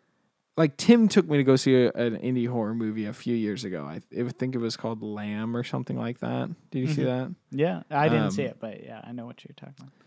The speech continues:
Speaker 1: Like, you go to see a movie like that, and it's so, um, like, it just has, like, this slow indie energy about it. And you're like, "Okay, that might have not been the best thing I've ever seen,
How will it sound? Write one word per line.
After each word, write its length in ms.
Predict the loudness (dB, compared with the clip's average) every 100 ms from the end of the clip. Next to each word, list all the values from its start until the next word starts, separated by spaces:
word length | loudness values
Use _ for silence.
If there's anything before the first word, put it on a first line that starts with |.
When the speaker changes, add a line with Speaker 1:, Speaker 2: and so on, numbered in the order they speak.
| _ _ _ _ 4
Speaker 1:
Like, 200 | 4 6
you 80 | 4
go 160 | 4
to 60 | 4
see 140 | 4
a 60 | 4
movie 220 | 6 6
like 200 | 4 2
that, 320 | 0 2 0 -2
and 180 | -2 0
it's 220 | -2 -2
so, 840 | -2 -2 0 2 4 4 2 -2 -6
um, 560 | -8 -8 -10 -10 -12 -14 -20 _ _ _ _ _ _ _
like, 120 | -2
it 60 | 0
just 160 | 0 2
has, 180 | 2
like, 160 | 2 0
this 160 | -4 -8 -14 -10
slow 760 | -4 0 4 6 8 8 6 4
indie 560 | 0 2 2 2 0 0
energy 480 | -2 0 0 -2 -4
about 320 | -4 -8 -8
it. 240 | -10 -14 -16 -20 _ _ _ _
And 120 | -2 4
you're 100 | 4
like, 160 | 2
"Okay, 160 | 2 2
that 140 | 4
might 180 | 2 4
have 120 | 4
not 260 | 6 2 2
been 140 | 0
the 60 | 0
best 320 | 0 0 -2
thing 160 | -4 -2
I've 140 | -4
ever 200 | -4 -4
seen, 540 | -4 -4 -2 -2 -4